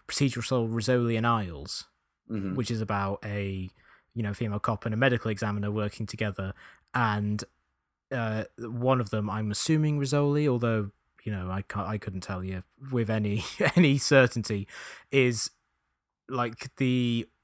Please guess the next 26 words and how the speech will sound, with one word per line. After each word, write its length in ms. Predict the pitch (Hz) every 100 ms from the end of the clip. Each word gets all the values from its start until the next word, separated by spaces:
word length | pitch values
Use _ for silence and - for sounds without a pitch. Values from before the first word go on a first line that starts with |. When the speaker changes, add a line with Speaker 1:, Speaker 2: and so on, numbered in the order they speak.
| _
Speaker 1:
almost 340 | 143 123 - -
para-, 320 | - 131 131
uh, 180 | 143 120
parodically 640 | 113 135 127 127 - 113 107
kind 240 | 113 107
of 80 | 104 -
tough. 500 | - 92 - - - _ _ _ _ _ _ -
You 80 |
know, 260 | 113 98 92 139
she 220 | - 143
embodies 460 | 127 139 123 117
the 100 | 120
idea 400 | 113 110 113 107
that 260 | 104 110 -
for 140 | -
a 40 | 120
woman 300 | 120 113 107
to 80 | 113
be 520 | 117 110 107 107 107 _ _ _ _
a 200 | 143 135
police 320 | 120 120 117 113
officer, 340 | 107 - 110
they 140 | 110
have 200 | 107 110 -
to 80 | 113
be 320 | 107 104